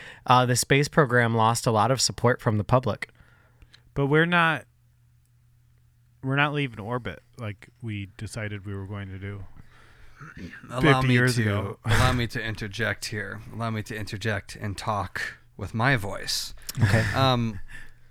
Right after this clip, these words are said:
Speaker 3: I do find it fascinating, and let the record show that I am extremely uneducated in all things space travel, so who am I? Um, so obviously there's footage out there of, who is it? Is it Buzz? Someone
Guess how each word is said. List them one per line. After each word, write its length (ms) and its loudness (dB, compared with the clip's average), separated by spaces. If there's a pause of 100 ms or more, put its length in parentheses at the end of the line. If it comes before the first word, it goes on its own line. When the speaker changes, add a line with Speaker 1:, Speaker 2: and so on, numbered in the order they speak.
(340)
Speaker 3:
I 180 4
do 140 2
find 280 0
it 80 -14
fascinating, 760 -4 (140)
and 380 -4 (300)
let 180 -4
the 80 0
record 320 0
show 320 0
that 120 -2
I 140 2
am 120 -2
extremely 420 -4
uneducated 760 -4
in 140 -4
all 160 -6
things 300 -4
space 320 -4
travel, 420 -6
so 180 -4
who 160 0
am 120 -2
I? 240 -4 (580)
Um, 460 0 (240)
so 160 -2
obviously 580 0
there's 220 -2
footage 340 -6
out 280 -4
there 300 -2
of, 360 -8 (140)
who 180 -4
is 160 -6
it? 140 -10
Is 120 -10
it 120 -12
Buzz? 340 -4
Someone 760 -4